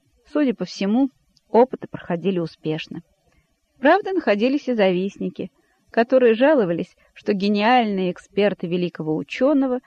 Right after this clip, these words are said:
никто не может повторить. Жалобщикам вполне резонно отвечали, что эксперименты потому и гениальные, что никто их не может повторить.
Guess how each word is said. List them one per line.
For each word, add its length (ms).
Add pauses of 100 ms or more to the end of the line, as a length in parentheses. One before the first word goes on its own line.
(180)
никто 380
не 120
может 340
повторить. 720 (300)
Жалобщикам 840
вполне 520
резонно 480
отвечали, 600 (220)
что 260
эксперименты 800
потому 420
и 80
гениальные, 960 (400)
что 200
никто 320
их 180
не 100
может 280
повторить. 800